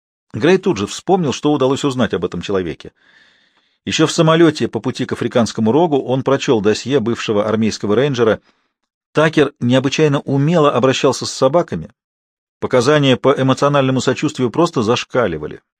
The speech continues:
Очевидно, именно это и помогало ему понять своих четвероногих подопечных и привязаться к ним,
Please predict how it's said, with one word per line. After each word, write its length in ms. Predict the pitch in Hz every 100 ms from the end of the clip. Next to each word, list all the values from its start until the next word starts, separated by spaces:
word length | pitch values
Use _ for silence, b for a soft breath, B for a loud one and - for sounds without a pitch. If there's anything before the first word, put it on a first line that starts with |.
| _ _ _
Очевидно, 440 | - - 101 98 110
именно 360 | 107 117 113
это 260 | 110 127 113
и 40 |
помогало 480 | 101 107 104 120 151
ему 220 | 139 127
понять 320 | 107 113 127 -
своих 360 | 113 117 - B B B B B
четвероногих 580 | - - 117 120 120 98
подопечных 720 | - 110 107 156 - 117 - - _ _ _ -
и 120 | 135
привязаться 580 | 139 139 131 165 - -
к 80 |
ним, 240 | 123 104